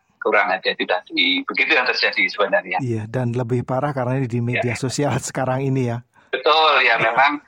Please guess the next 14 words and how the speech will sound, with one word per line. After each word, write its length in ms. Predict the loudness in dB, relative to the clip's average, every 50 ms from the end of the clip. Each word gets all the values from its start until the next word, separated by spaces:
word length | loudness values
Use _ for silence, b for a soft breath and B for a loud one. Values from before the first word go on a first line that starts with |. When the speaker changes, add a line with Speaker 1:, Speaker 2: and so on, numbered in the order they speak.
| 0
Speaker 1:
kami 160 | 0 2 2
menyadari 560 | 2 2 2 2 0 0 2 2 4 4 4 4
memang 560 | 2 2 4 4 4 4 4 2 0 -2 -4 2
kadang-kadang 480 | 2 2 4 4 4 2 2 2 0 0
kita 240 | -2 0 2 2 2
lupa 240 | 2 2 2 0 2 2
bahwa 320 | 2 4 6 6 4 4 2 -4 _ _ _ _ _
profesi 320 | 0 0 2 2 2 2
dokter 320 | 2 0 0 0 0 0 0
itu 160 | 0 0 0
kan 240 | 0 2 0 0 0
tetap 240 | -2 -2 -2 -4 -2
tidak 240 | -4 0 2 2
bisa 500 | 2 2 2 4 4 4 4 4 2 0